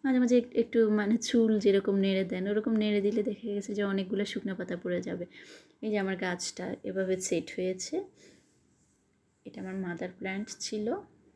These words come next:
এটা এখন অনেক বড় হয়েছে। এই যে আমার দুইটা গাছই এখানে আছে। আচ্ছা, গোড়াগুলো খেয়াল করবেন।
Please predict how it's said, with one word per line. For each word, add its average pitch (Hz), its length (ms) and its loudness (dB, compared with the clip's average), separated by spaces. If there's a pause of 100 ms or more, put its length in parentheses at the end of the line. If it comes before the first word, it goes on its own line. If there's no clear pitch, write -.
(600)
এটা 226 160 2
এখন 247 200 4
অনেক 214 460 2
বড় 180 220 2
হয়েছে। 185 440 -6
এই 185 80 -6
যে 185 120 -10
আমার 170 160 -8
দুইটা 180 240 -6
গাছই 180 460 -6
এখানে 185 300 -6
আছে। 180 300 -8 (460)
আচ্ছা, - 140 -6
গোড়াগুলো 185 640 0 (160)
খেয়াল 175 280 -2
করবেন। - 420 -6